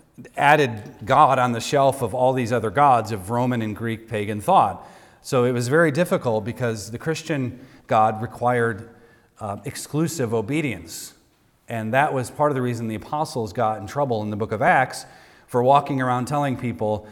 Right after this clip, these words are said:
"Yeah, Jesus is raised. He demands your exclusive allegiance. You have to put away the idols, repent, and turn to him." <laughs> And as you can tell, that caused major problems for Paul, in Ephesus especially, when he put all the idol makers out of business.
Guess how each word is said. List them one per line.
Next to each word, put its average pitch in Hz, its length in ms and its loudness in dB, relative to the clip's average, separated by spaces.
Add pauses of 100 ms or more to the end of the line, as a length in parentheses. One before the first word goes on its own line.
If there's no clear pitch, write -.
(260)
"Yeah, 127 160 2
Jesus 147 500 -2
is 135 180 -2
raised. 127 380 0
He 143 80 -2
demands 123 480 -2
your 117 80 -4
exclusive 123 500 -6
allegiance. 110 480 -6
You 127 60 -2
have 120 80 -2
to 110 100 -10
put 131 140 -4
away 123 180 0
the 110 140 -2
idols, 110 480 -2
repent, 107 460 -6
and 101 120 -8
turn 104 200 -6
to 98 80 -6
him." 95 240 -10 (340)
<laughs> 135 60 -8 (560)
And 127 160 -2
as 120 180 -4
you 113 160 -6
can 107 220 -8
tell, 113 240 -2
that 110 180 -4
caused 104 340 -4
major 101 280 -6
problems 104 640 -2 (420)
for 208 260 8
Paul, 101 540 0 (580)
in 135 180 -2
Ephesus 135 480 0
especially, 165 540 2
when 113 320 -2
he 123 140 -4
put 139 220 0
all 127 140 4
the 117 120 -6
idol 123 260 0
makers 107 360 -6
out 101 140 -2
of 95 80 -8
business. 90 560 -8